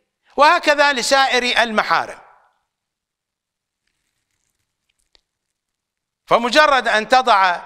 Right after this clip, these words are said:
المرأة يدها على قبولها ودبرها سيكون خلفها، فيجوز حينئذ للرجال أن ينظروا إلى أجساد المحارم.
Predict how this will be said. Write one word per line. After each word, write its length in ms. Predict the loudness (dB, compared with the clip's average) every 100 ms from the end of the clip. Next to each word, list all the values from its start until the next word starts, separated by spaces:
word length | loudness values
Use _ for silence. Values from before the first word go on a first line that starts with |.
| -2
المرأة 760 | -2 0 0 0 0 -4 -8 -10 -18 _ _ -8
يدها 460 | -2 0 0 2 2
على 400 | 2 2 2 0
قبولها 760 | -2 -4 -2 -2 -4 -6 -8 _ _ _ _ _ _ _ _ _ _ _ _ _ _ _ _ _ _ _ _ _ _ _ _
ودبرها 760 | -4 -2 0 0 2 4 2 2
سيكون 560 | 0 0 0 -2 -2
خلفها، 680 | 2 0 2 0 0 0 -6 -20 -20 _ _ _ _ _ -6
فيجوز 540 | -2 0 0 -2 0 0 -2 -6
حينئذ 680 | -4 -2 0 -2 0 -2 -2 -10 -18 -4
للرجال 600 | -2 -2 -2 0 0 0
أن 260 | -2 -2
ينظروا 640 | 0 -2 -2 -2 -2 -4 -8 -16 -6
إلى 180 | 0 0
أجساد 580 | 0 -6 -2 -2 -2
المحارم. 640 | -6 -4 -2 -2 -2 -6